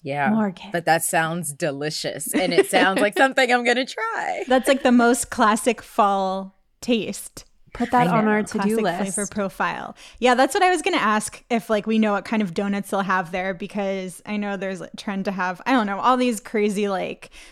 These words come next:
Speaker 4: breakfast cereal donuts with, like, Cap'n Crunch piled on top of icing. But yeah, I'm with Megan. Like, a classic cider donut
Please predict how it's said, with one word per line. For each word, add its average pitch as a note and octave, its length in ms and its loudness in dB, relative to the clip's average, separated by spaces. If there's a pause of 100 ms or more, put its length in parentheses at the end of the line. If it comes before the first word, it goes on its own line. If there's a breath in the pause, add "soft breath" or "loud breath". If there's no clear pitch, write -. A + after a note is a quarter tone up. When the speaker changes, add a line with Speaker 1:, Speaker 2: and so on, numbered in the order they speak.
(140 loud breath)
Speaker 4:
breakfast G#3+ 480 0
cereal G#3 260 2
donuts G3+ 600 -2
with, G3 120 -8
like, E3+ 160 -6
Cap'n F#3 360 -6
Crunch C#4+ 500 4
piled A#3+ 320 6
on B3 140 4
top B3 200 2
of A#3 120 -2
icing. A3 580 0
But F#3+ 260 -2
yeah, G3+ 180 0
I'm F#3+ 200 0
with A3 180 -2
Megan. G3 300 -4
Like, F#3 160 -8
a G3 60 -8
classic F#3 500 -4
cider F#3 360 -6
donut F3 500 -6